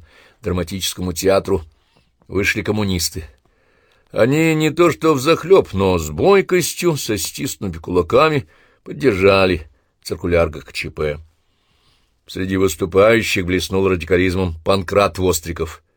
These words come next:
он же Панкрат-большевик. Дерзким взглядом и своим большим носом он обводил сероватую рабоче-крестьянскую толпу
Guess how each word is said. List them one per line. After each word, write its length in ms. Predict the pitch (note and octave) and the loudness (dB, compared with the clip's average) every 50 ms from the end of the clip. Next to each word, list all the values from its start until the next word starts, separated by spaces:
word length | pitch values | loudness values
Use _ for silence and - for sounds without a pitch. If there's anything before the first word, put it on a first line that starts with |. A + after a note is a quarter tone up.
| _ _ _ _ | _ _ _ _
он 160 | E2 E2+ F2+ | -6 -6 -4
же 60 | E2 | 0
Панкрат-большевик. 1000 | F2+ F2+ F2 E2+ F#2+ F2+ F2 E2 D#2+ F2 E2 - F#2 D#2+ D#2+ D#2+ D#2 - - _ _ - _ _ _ _ _ _ _ _ _ _ _ - | 0 0 2 2 2 2 2 2 0 -4 -4 -4 -6 -6 -6 -8 -8 -12 -18 _ _ -20 _ _ _ _ _ _ _ _ _ _ _ -4
Дерзким 640 | - G#2+ A#2 A#2 G#2 - - - G#2+ G#2+ G2+ F2 - - _ _ _ _ _ | 2 4 4 4 4 2 0 0 0 0 0 -2 -6 -14 _ _ _ _ _
взглядом 580 | - G2 G2+ F#2+ G#2 A2+ A2+ A2 G2+ G#2+ G#2 G#2 | -12 -10 -4 2 4 4 4 6 4 2 2 2
и 40 | G2 | 0
своим 340 | - - G#2 G#2 G#2+ G#2 E2+ D2+ | 2 4 4 4 4 4 -2 -2
большим 460 | D#2+ F2+ G2 F#2 - - A2 G2+ G2+ | 2 2 2 2 0 -4 -4 -4 0
носом 320 | G#2+ A2+ G#2+ - - G#2 G#2 | 0 0 0 0 0 -2 -2
он 160 | G#2 G2 - _ _ | -2 -4 -8 _ _
обводил 600 | - G2+ G2 E2+ F2 F#2 G2 F#2+ G2 A2 G#2+ F#2 | -2 -2 -2 0 0 0 0 2 0 -2 -4 -4
сероватую 720 | - - - G2+ G2+ G2 G2+ G2+ G#2+ G2+ E2 - F#2+ F#2+ F#2 | -4 -6 -4 -2 2 2 4 4 4 4 2 0 0 0 2
рабоче-крестьянскую 1000 | F#2+ G2 G2+ F#2+ - - - G2+ F2+ - - - G#2+ G2 G2 F2+ - - F#2+ F2 | 2 2 0 0 -2 -6 -8 -6 -6 -6 -4 0 0 0 0 0 -4 -6 -6 -2
толпу 440 | E2+ F#2 F2 E2 A#2+ B2+ F#2+ D#2+ | -2 -2 -2 -2 -4 -6 -6 -6